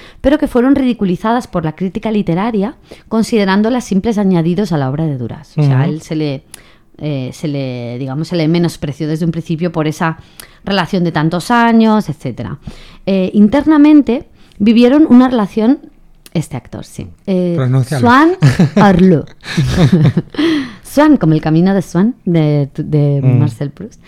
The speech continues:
Speaker 1: La verdad es que yo no lo conocía y me gusta muchísimo este actor. En las dos películas que le he visto ha brillado por encima de otros protagonistas, ¿eh? Me, me ha gustado mucho.
Speaker 2: Ujú.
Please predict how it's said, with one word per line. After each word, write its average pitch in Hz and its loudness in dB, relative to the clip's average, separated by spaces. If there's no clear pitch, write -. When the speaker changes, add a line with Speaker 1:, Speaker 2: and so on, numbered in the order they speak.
Speaker 1:
La 180 0
verdad 196 2
es 226 -4
que 262 2
yo 208 4
no 269 4
lo 302 2
conocía 226 2
y 277 4
me 185 4
gusta 233 -6
muchísimo 185 -2
este 151 -6
actor. 156 -8
En 165 -2
las 170 0
dos 214 -2
películas 233 -2
que 226 -2
le 214 2
he - 0
visto 302 -2
ha 190 -2
brillado 190 0
por 214 0
encima 220 0
de 175 -2
otros 202 -8
protagonistas, 160 -4
¿eh? 214 -6
Me, 240 -4
me 185 0
ha 208 -4
gustado 220 -6
mucho. 156 -2
Speaker 2:
Ujú. 143 -8